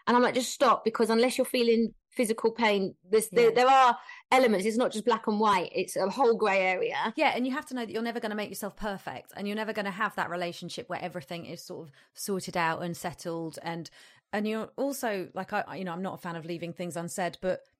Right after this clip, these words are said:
Speaker 2: sometimes you do have to. Sometimes there's a couple of things you're like, "Let it go, <laughs> let it go." And it's just,
Speaker 1: Yeah.
Speaker 2: I find it exhausting to know which things are worth exploring and which things are normal. And, uh, you get, like, a real,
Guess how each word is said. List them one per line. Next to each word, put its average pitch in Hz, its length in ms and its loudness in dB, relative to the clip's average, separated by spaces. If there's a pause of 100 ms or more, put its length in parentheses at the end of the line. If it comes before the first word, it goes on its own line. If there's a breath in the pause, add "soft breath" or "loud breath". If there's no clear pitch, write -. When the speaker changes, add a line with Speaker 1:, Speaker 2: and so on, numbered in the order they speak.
(180)
Speaker 2:
sometimes 240 420 0
you 220 60 -8
do 240 160 0
have 226 160 -2
to. 180 120 -6
Sometimes 240 360 -4
there's 220 120 -6
a 220 40 -8
couple 233 260 -6
of 247 60 -10
things 233 260 -6
you're 247 80 -6
like, 233 100 -2
"Let 247 140 -2
it 233 80 -8
go, 175 300 -4
<laughs> - 20 -14
let 233 140 0 (100)
it 302 240 -4
go." 269 60 2 (160)
And 220 120 0
it's 208 140 -6
just, 240 220 2
Speaker 1:
Yeah. 214 200 -2 (120)
Speaker 2:
I 220 100 -4
find 240 240 -4
it 220 100 -6
exhausting 208 540 -8
to 180 100 -16
know 180 160 -6
which - 280 -10
things 175 340 -10
are 170 120 -8
worth 160 280 -6
exploring 175 580 -6
and 170 140 -10
which - 220 -8
things 165 240 -10
are 165 40 -10
normal. 175 680 -6
And, 165 360 -10 (600 soft breath)
uh, - 120 -12
you 208 140 -10
get, - 200 -4
like, 220 160 -6
a 214 60 -10
real, 220 400 -6